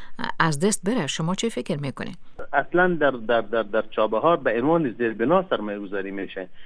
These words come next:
Speaker 2: و، و استفادهش هم فقط برای افغانستان و هند است، نه، نه به خاطر تجارت بین‌المللی ایران، به خاطر از اینکه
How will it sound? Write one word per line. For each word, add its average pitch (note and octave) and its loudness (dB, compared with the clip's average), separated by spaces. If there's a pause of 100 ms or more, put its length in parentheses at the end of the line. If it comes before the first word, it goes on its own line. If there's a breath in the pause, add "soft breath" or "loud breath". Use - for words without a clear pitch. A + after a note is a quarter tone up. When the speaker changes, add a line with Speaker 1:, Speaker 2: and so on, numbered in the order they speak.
(140 loud breath)
Speaker 2:
و، B2+ 0
و C3 6
استفادهش C3 0
هم C#3+ 0
فقط C#3 -2
برای A#2 0
افغانستان G#2+ -2
و G#2 -4
هند A#2 -2
است، F#2+ -4
نه، A2 -2
نه G2+ -2 (200)
به G2+ -4
خاطر G2 -2
تجارت G2 -4
بین‌المللی F#2 -6 (320 loud breath)
ایران، G#2+ -2
به G#2 -4
خاطر A2 -2
از A#2+ 2
اینکه A#2 -4